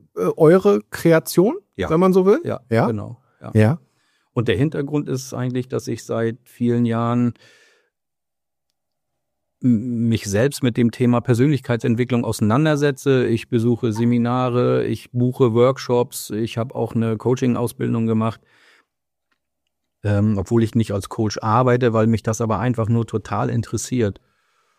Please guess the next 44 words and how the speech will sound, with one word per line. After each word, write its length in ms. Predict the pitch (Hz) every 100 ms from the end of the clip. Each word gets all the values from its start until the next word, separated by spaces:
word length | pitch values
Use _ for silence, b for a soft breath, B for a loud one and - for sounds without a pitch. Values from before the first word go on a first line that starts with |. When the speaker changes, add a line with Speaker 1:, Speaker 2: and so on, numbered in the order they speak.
| _ _
Speaker 2:
Und, 440 | 120 113 110 101 107
ähm, 560 | 101 101 104 101 104
es 140 | 101 -
war 160 | 104
halt 180 | 120 117
so, 140 | 120 117
dass 140 | 117
ich 140 | 113 107
auch 100 | 107
immer 180 | 123 117
gesagt 300 | 110 110 -
hab, 140 | 104
„Mann, 320 | 98 107 123
dieses 340 | 107 113 120 -
ganze 340 | 113 135 120
Rumgegurke 920 | 107 131 147 113 104 110 127 143 135 123
immer“, 260 | 123 127
weil 100 | 120
du 100 | 117
musst 220 | 123 127
halt 180 | 123 123
fahren, 640 | - - 131 147 135 131 135
fahren, 440 | - 117 113 117
fahren, 400 | - 107 120 127
weil 120 | 120
in 100 | 120
Mecklenburg 440 | 117 117 123 120 120
gibt's 200 | - -
da 140 | 104
sowas 320 | 92 95 90
einfach 280 | 90 87 -
Speaker 1:
Richtig. 220 | 95 87
Speaker 2:
nicht, 160 | 95 90
ne? 120 | 101 - _ -
Speaker 1:
Ja. 280 | 98 101 - _ _ _ _
Speaker 2:
Naja, 320 | 101 110 131 151
und 80 |
nun 100 | 120 104
bin 100 | 110
ich 120 | -
da 120 | 98
einige 320 | 113 117 113
Jahre 320 | 107 107 113
unterwegs 680 | 113 107 104 98 120 135 -